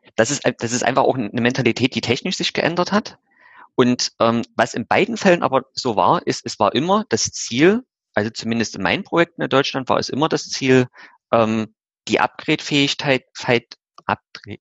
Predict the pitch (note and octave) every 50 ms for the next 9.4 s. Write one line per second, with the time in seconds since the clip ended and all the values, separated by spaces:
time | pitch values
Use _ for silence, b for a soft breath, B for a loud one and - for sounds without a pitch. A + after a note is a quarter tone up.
0 | _ - - D3+ _ _ - - - B2+ B2 - - - G2+ F#2 F2+ - - -
1 | D#2+ D2+ - F2 F#2+ B2+ C#3 - - - - _ B B B B B B B B
2 | _ - A2 G#2+ G2+ G#2 G#2+ G#2 G2+ G2+ - _ _ _ _ - - - A#2 -
3 | F3+ E3+ - G3 - - D3+ D3 D#3 D#3+ E3 F#3 - _ b b b b b b
4 | _ - A#2+ A#2 A2 - A2+ C#3+ - F3+ D3+ C#3+ - B2 - - F#2+ G2 G#2 E3+
5 | F#3+ G3 - A#2+ C3 - - E3 - D#3 D3 - C3+ C3+ C#3 - - - C#3+ C3
6 | B2+ - A#2 - - A2 C3+ - - D3 - C3 - - A#2 A2 - G2 - -
7 | F2+ F#2 F#2 G#2 - - E3+ F3 - E3+ E3+ - - - F3 E3 E3+ - G#3 A3
8 | _ _ - - F#2+ G#2+ G#2 A2+ - - G#2 G2+ A2 - - A2+ G#2+ - G#2+ -
9 | - E2+ F#2 - - F#3 G#3